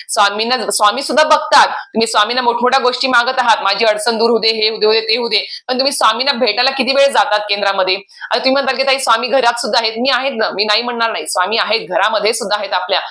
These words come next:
पण सामूहिक आरतीमध्ये जी ऊर्जा असते ना, ती खरं सांगते. आणि केंद्रामध्ये का जायचं असतं आपल्याला? कारण की केंद्रामध्ये मोठ्या प्रमाणात सप्ताह काळामध्ये किंवा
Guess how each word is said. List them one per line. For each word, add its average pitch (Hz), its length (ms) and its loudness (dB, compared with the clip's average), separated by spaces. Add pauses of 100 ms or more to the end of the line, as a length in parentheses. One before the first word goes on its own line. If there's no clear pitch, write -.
(300)
पण 285 220 4 (260)
सामूहिक 214 580 0
आरतीमध्ये 220 720 2
जी 240 480 -2
ऊर्जा 226 420 4
असते 247 320 2
ना, 202 180 0
ती 233 280 -4
खरं 226 160 2
सांगते. 220 280 -2
आणि 208 140 0
केंद्रामध्ये 262 580 0
का 269 200 4
जायचं 254 280 2
असतं 240 160 -2
आपल्याला? 226 280 2 (320)
कारण 214 140 0
की 226 60 -4
केंद्रामध्ये 226 680 2
मोठ्या 214 340 -2
प्रमाणात 214 360 0
सप्ताह 220 460 2
काळामध्ये 208 440 0
किंवा 214 220 0